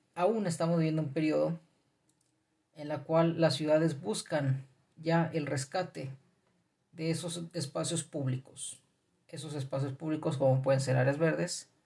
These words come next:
para lo cual ha convertido otros espacios, estacionamientos, autopistas, baldíos,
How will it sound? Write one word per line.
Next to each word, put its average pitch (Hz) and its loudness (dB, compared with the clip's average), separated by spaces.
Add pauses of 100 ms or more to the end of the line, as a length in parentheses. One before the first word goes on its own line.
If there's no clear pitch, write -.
(680)
para 139 -2
lo 139 -4
cual 160 4
ha 131 -2
convertido 151 -2
otros 143 -4
espacios, 143 -6 (1400)
estacionamientos, 131 0 (1400)
autopistas, 143 -6 (1800)
baldíos, 135 0